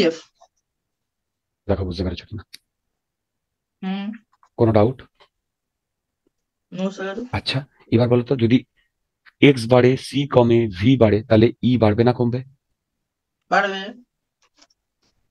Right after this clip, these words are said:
Speaker 2: কারেক্ট? কারেক্ট?
Speaker 1: হুম।
Speaker 2: তাহলে বলো তো work done by F external কি হবে?
Speaker 1: পজিটিভ।
Speaker 2: ইএফ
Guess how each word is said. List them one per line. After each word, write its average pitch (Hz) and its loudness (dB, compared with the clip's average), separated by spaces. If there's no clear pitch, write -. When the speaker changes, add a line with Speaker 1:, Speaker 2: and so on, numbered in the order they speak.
Speaker 2:
কারেক্ট? 151 2
কারেক্ট? 156 4
Speaker 1:
হুম। 240 -6
Speaker 2:
তাহলে 120 2
বলো 127 0
তো 143 -6
work 104 4
done 127 4
by 113 4
F - -16
external 120 0
কি 123 -4
হবে? 117 -4
Speaker 1:
পজিটিভ। 196 0
Speaker 2:
ইএফ 123 0